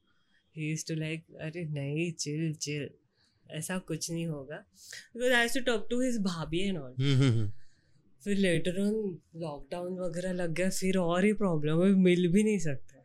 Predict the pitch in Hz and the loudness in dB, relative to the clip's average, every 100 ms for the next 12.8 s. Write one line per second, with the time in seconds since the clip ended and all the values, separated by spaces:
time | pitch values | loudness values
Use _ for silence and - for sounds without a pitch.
0 | _ _ - - _ _ _ _ - 180 | _ _ -20 -20 _ _ _ _ -12 -2
1 | 180 180 185 208 214 196 190 190 202 202 | 2 4 4 2 4 4 2 2 2 2
2 | 208 208 - - - _ - - 196 202 | 2 0 -2 -4 -10 _ -20 -12 -2 2
3 | 208 196 196 214 196 196 196 202 190 185 | 4 4 4 6 4 2 2 2 4 4
4 | 196 - 190 - 240 - - - _ _ | 2 2 0 0 -4 -4 -10 -18 _ _
5 | _ _ _ _ _ _ _ - 180 190 | _ _ _ _ _ _ _ -8 2 2
6 | 202 - 175 185 180 - 233 247 170 - | 4 2 2 2 0 2 4 4 4 2
7 | - 151 - 131 139 - 131 - 139 - | 2 0 0 -4 -4 -2 -4 -2 -4 -4
8 | - - - 240 240 220 202 - 214 208 | -12 -16 -6 -2 0 2 0 0 0 2
9 | 240 247 254 196 165 202 196 196 220 214 | 2 2 2 2 4 4 4 4 2 0
10 | 233 240 240 240 240 175 143 131 - 127 | 0 0 0 0 0 0 -2 -6 -2 2
11 | 127 107 113 - - - - - _ _ | 4 4 0 -4 -10 -18 -20 -20 _ _
12 | _ _ - 202 202 196 190 | _ _ -14 -6 -4 -4 -6